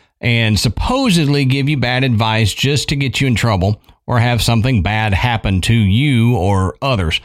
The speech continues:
Now, according to ancient pages, one of the earliest references to this idea is found in the Zurvanite branch of Zoroastrianism. The site says, quote, "In the cos-,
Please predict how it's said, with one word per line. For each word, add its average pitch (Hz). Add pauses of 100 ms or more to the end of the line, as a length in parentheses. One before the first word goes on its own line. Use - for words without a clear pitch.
(600)
Now, 120
according 185
to 147
ancient 160
pages, 92
one 123
of 123
the -
earliest 165
references 135
to 113
this 117
idea 110
is 104
found 131
in 113
the 98 (280)
Zurvanite 165
branch 120
of 104
Zoroastrianism. 113 (760)
The 107
site 175
says, 110
quote, 131
"In 135
the 120
cos-, 127